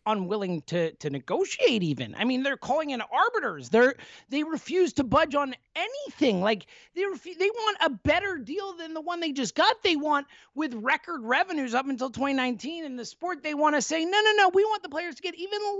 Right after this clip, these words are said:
less money of the pie." Like, like, what are you supposed to do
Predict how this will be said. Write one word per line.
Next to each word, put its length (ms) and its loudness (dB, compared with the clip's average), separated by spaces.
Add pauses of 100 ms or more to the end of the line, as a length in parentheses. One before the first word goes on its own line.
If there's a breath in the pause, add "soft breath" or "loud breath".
(120)
less 340 2
money 520 -12
of 160 -4
the 100 2
pie." 360 2
Like, 280 4 (340 soft breath)
like, 260 0 (240 soft breath)
what 140 2
are 40 -2
you 80 -2
supposed 240 0
to 80 -10
do 200 -2